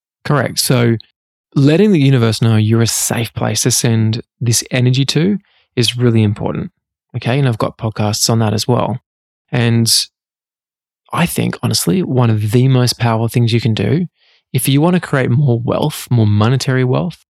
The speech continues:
and there's no harm in that, let me tell you, we're not here to suffer. There are people suffering all around the world. Of course there is.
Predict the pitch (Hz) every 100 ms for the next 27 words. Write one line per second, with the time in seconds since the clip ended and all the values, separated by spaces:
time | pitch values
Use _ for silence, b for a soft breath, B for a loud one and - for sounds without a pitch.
0 | _ - 113 113 113 117 131 143 135 123
1 | - - 139 - 139 123 104 - _ _
2 | _ _ _ _ 131 190 180 156 131 170
3 | 151 113 101 - - 135 120 113 113 113
4 | 156 _ _ _ _ _ _ - - 104
5 | 107 82 - 147 139 151 180 160 - 135
6 | 127 127 - 135 123 110 110 117 98 -
7 | - - - 165 - - 120 -